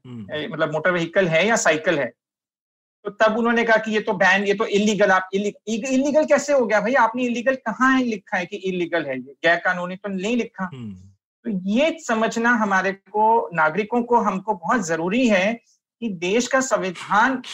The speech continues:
Speaker 1: <laughs>
Speaker 2: अ, सरकार को बोल रहा है,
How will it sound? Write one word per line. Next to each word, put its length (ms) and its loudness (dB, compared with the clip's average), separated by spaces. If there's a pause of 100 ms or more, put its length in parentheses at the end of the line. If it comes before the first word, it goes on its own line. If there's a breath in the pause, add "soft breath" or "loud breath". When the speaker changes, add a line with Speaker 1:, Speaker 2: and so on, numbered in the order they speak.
Speaker 1:
<laughs> 920 -16
Speaker 2:
अ, 440 2 (520)
सरकार 640 0
को 180 0
बोल 260 -2
रहा 400 2
है, 400 -2